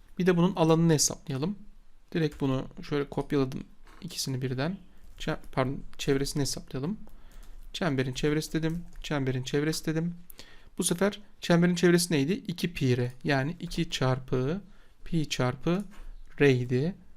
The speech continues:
Burada da yine iki çarpı pi çarpı r yapacağım. Ve böylelikle çemberin çevresine de ulaşmış olacağız. Görmüş olduğunuz üzere,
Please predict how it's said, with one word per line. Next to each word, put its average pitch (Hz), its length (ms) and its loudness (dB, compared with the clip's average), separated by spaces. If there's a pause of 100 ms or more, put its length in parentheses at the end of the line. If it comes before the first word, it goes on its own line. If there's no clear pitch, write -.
(360)
Burada 139 240 4
da 131 80 2
yine 139 340 0 (100)
iki - 340 -2
çarpı 135 640 -2
pi 151 260 0
çarpı 156 640 0 (680)
r 147 160 10
yapacağım. 135 560 2 (320)
Ve 160 120 -2
böylelikle 147 560 4
çemberin 143 480 0
çevresine 131 640 2
de 175 180 0 (360)
ulaşmış 151 680 0
olacağız. 131 560 -2 (1200)
Görmüş 139 360 0
olduğunuz 131 320 2
üzere, 147 420 -2